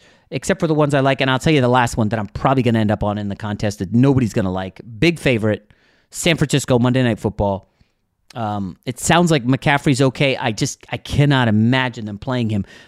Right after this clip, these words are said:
I heard something fascinating from Albert Breer this week about how the turf at Minnesota is, like, one of three turf fields left. And we know turf injuries are way higher than they are with grass injuries. Um,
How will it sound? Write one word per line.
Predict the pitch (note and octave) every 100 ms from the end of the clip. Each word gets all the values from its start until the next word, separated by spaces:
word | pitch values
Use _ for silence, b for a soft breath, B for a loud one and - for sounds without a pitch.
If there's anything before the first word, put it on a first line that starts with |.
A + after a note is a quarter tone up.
| -
I | D3
heard | C3+ A#3+
something | - F3+ C#3+
fascinating | B2 D3 D3+ C#3 A#2+ G#2+
from | A2+
Albert | F2+ B2 B2 F#2+
Breer | A#2 B2+
this | G2 -
week | E2 - b b b
about | - B2+ B2+ A2
how | C3 A2+ G#2+ b b
the | A2+ C#3
turf | - - - F#3 G3 - - _
at | C#3+ C3 -
Minnesota | C#3+ C#3+ - C#3 D#3
is, | C3
like, | G#2+
one | C3
of | A#2+
three | - C3
turf | - D3 B2
fields | - B2+ A#2 A2
left. | A2 - -
And | G#2 A2
we | C3+
know | A#2
turf | - C#3+ C3 -
injuries | B2+ B2 A#2 G#2 G2+
are |
way | G2 F#2+ A2+ B2+ A#2
higher | A#2+ A#2+ G#2+ F#2+ B B
than | - B2
they | A#2
are | G#2
with | F#2+
grass | B2 B2 A#2+
injuries. | F#2+ E2+ D#2 - b b b -
Um, | G#2 F2+ F2